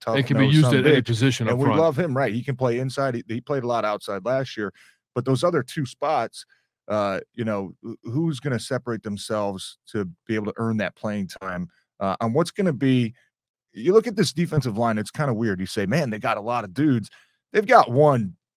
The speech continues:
Speaker 1: dude that we think with Aidan Hutchinson. The rest are good players, but, uh, the depth looks good, but you still need to be able to find guys that can go out there and be three down players
Speaker 2: Mm-hmm.
Speaker 1: and then have the guys behind them that when they come in,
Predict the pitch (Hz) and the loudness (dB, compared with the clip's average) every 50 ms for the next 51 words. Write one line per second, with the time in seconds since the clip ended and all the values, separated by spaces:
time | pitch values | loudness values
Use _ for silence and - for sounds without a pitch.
0 | _ _ _ - 160 220 226 190 139 113 110 110 107 104 110 113 110 107 107 101 | _ _ _ 10 12 12 12 12 10 6 2 0 -2 -2 -2 -2 0 -2 -4 -4
1 | - 165 175 139 101 117 104 87 113 110 95 92 95 147 165 180 - - 104 92 | -2 -2 -2 0 0 -2 -2 -2 -2 -2 -2 -2 -2 -2 -2 -2 -2 -6 -8 -6
2 | - 104 98 92 92 - _ _ _ _ _ - 117 139 180 214 202 - - 123 | -6 -4 -4 -4 -6 -8 _ _ _ _ _ -2 2 4 4 4 2 0 -2 -2
3 | 120 107 98 85 - _ _ _ - 202 196 - - - - 156 180 202 214 170 | -2 -2 -4 -8 -14 _ _ _ 0 0 0 0 -2 -6 0 2 2 4 4 2
4 | 113 101 101 95 - - - 120 117 113 - - _ _ _ _ _ _ _ - | -2 -4 -6 -8 -10 -6 -2 -2 -2 -2 -4 -8 _ _ _ _ _ _ _ -4
5 | 110 107 104 98 - - _ _ _ _ _ _ _ _ _ _ _ _ _ _ | -2 -2 -2 -2 -4 -8 _ _ _ _ _ _ _ _ _ _ _ _ _ _
6 | _ _ - 135 113 90 139 160 202 202 - - 147 139 131 123 127 - - _ | _ _ -6 -6 -2 2 2 2 2 2 0 -4 -4 -4 -4 -4 -6 -12 -14 _
7 | 120 120 120 135 165 190 196 214 - _ _ _ _ - - 131 - - - - | -4 -2 0 0 -2 -2 -6 -10 -16 _ _ _ _ -10 -8 -8 -8 -8 -6 -4
8 | 185 180 170 156 135 127 113 127 127 117 107 101 - - 123 127 131 147 135 113 | -4 -4 -4 -4 -6 -6 -4 -4 -6 -6 -8 -12 -10 -8 -6 -4 -4 -4 -4 -2
9 | 110 101 101 98 - 113 107 101 - 110 101 95 110 107 101 104 92 110 104 104 | -2 -4 -4 -6 -6 -6 -8 -6 -8 -8 -8 -6 -4 -4 -4 -4 -6 -6 -6 -6
10 | 98 92 95 95 - - 120 113 110 107 95 90 90 - - 127 131 127 120 113 | -6 -6 -8 -10 -10 -8 -8 -6 -4 -4 -6 -6 -8 -8 -4 -2 0 0 0 -2
11 | 110 101 117 110 92 92 98 101 98 95 113 113 117 123 123 117 127 123 113 110 | -2 -4 -8 -8 -8 -8 -8 -8 -6 -6 -4 -2 0 0 0 0 -2 -2 -4 -4
12 | 110 95 117 110 107 104 - 101 98 120 120 127 131 131 120 113 110 110 110 110 | -4 -4 -4 -4 -4 -6 -10 -12 -8 -6 -4 -4 -2 -2 -2 -2 -2 -2 -2 -2
13 | 107 - 107 123 135 131 131 147 147 131 - - 131 127 123 139 151 143 135 127 | -4 -2 0 2 4 6 6 4 4 2 0 -2 -2 0 2 2 2 2 2 0
14 | 123 | -2